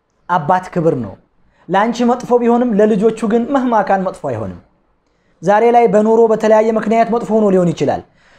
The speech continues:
ነገር ግን የወለደ አንጀት አይችልም። ህዶ ህዶ አባት ነው። ቢጠላቸው እንኳ አባትነቱ አይፋቅም አበደን ሸርዕየን። የትኛውን ቦታ ስትሄጂ ስማቸው የሚጠራው በአባታቸው ነው።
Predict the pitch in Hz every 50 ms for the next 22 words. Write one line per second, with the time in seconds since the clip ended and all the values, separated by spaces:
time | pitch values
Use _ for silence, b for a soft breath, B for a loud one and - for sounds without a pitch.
0 | b b 269 269 262 277 269 233 285 285 285 285 - _ _ _ _ _ _ -
1 | 254 294 311 311 277 262 254 240 233 220 208 208 202 202 185 180 170 170 - 156
2 | 131 120 107 101 - _ _ _ _ _ _ 233 247 233 262 269 240 240 269 254
3 | 294 311 320 311 - - - _ _ _ _ _ - 190 190 170 151 147 175 165
4 | 156 - - 131 117 98 - - _ _ _ _ 175 147 165 190 277 311 330 311
5 | - 285 294 277 254 233 226 226 233 - 233 226 233 240 240 233 - 277 285 294
6 | 277 - _ - 240 247 226 214 196 240 240 226 220 226 214 214 214 214 220 214
7 | 220 240 233 - 214 202 202 202 170 - - - - 196 180 175 170 160 156 156
8 | - 170 165 156 151 143 143 131 120 107 104 - _ _ _ _ - 170 151 -
9 | 113 113 110 101 101 98 - _ _ _ _ _ _ _ _ _ _ _ _ _
10 | _ _ _ _ _ _ _ _ - 180 175 247 240 240 233 220 220 214 220 220
11 | 220 214 220 226 220 - 247 254 240 294 311 320 - - - 226 208 196 190 185
12 | 185 - 220 214 202 202 196 - 226 226 247 269 285 285 233 175 143 131 139 -
13 | 127 117 - - 113 95 - -